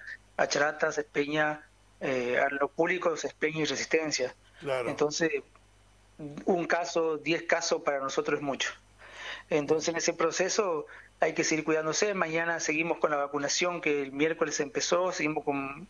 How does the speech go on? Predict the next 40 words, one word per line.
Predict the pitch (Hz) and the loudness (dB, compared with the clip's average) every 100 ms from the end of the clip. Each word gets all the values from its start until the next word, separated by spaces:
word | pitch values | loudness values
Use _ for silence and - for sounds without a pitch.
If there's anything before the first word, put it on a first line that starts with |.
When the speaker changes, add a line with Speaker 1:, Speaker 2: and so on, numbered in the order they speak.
| - | -2
Speaker 1:
con | 147 143 139 - | 0 0 -6 0
el | 147 131 135 | 0 0 0
plan | 147 156 | 0 2
de | 151 | 0
vacunación | 143 139 - 175 175 | 0 -2 0 0 0
como | 151 143 | -2 0
está | 160 | 0
previsto. | - 147 180 185 - 196 185 - - - - | 2 2 2 -2 0 -2 -2 -8 -8 -10 -6
Mañana | - 151 156 156 | 0 2 4 2
de | 151 | 2
ocho | 147 160 - 165 147 139 | 2 0 0 0 2 0
a | |
doce | 143 170 175 196 175 | 0 0 0 0 0
en | 151 | 0
el | |
complejo | 143 143 147 151 156 147 143 - | 0 -2 0 0 2 2 -2 -2
cultural, | 143 151 147 165 175 180 - - - - | -2 2 2 2 -2 -4 -10 -14 -16 -2
que | 147 | 2
depende | 139 139 156 156 | 2 2 2 2
del | 143 | 2
municipio, | 143 143 - 180 170 | -2 -2 0 0 2
este, | 156 - 151 139 135 160 170 | 0 2 2 2 0 -2 -2
este | 147 | 2
lugar, | 156 156 180 196 - - - - - | 4 4 2 -2 -6 -12 -18 -6 2
a | |
donde | 143 143 | 2 2
nosotros | 139 160 156 156 151 - - | 0 0 2 2 0 -6 -2
ay-, | 147 233 196 | 0 -2 -4
colaboramos | - 143 139 147 170 175 160 | 2 2 4 0 0 0 0
y | |
ayudamos | 156 139 151 160 147 | 0 0 0 0 -2
a | 147 | 0
que, | 135 127 - - - - | -2 -2 -6 -16 -10 0
eh, | 147 135 131 | 2 2 0
se | - | -2
pueda | - 151 | 2 2
atender, | 151 143 139 156 156 143 - | 2 -2 2 2 2 -2 -2
eh, | 139 131 - | 0 0 0
a | 135 | 2
los | 131 120 - | 2 -2 -6